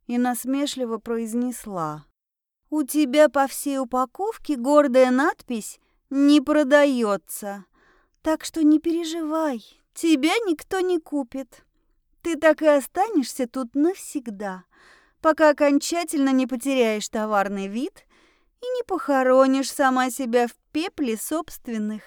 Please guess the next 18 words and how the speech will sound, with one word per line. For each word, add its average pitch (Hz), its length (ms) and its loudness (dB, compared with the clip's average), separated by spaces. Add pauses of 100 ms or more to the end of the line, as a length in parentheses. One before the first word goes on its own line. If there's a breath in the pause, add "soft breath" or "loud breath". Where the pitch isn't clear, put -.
(160)
идеалов». 208 1000 -2 (1200)
Уже 226 380 -2
едва 233 460 2
не 254 160 2
задыхаясь, 240 840 0
я 233 200 2
в 247 40 0
отчаянии 269 840 4
заколотила 262 720 2
по 262 120 0
прозрачной 254 720 2
преграде 269 720 2
и - 20 0
закричала: 254 920 -2 (460 soft breath)
«Максим, 330 880 4
пожалуйста, 320 840 6
не 330 140 4
уходи! 330 800 4